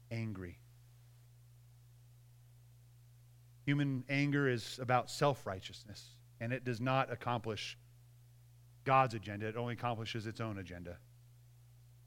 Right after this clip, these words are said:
Are you gentle? Well, here are some ways to be gentle.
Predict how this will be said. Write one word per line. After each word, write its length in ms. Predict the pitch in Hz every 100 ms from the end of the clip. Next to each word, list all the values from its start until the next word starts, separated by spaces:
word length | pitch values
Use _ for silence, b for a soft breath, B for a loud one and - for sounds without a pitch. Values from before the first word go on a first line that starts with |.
| - - - 104
Are 80 |
you 140 | 107 113
gentle? 420 | 123 135 - 82 - - - - - - - - - - - -
Well, 100 | 120
here 160 | 151 160
are 40 |
some 180 | 147 131
ways 300 | 127 135 123
to 100 | 117
be 140 | 113
gentle. 360 | 110 104 95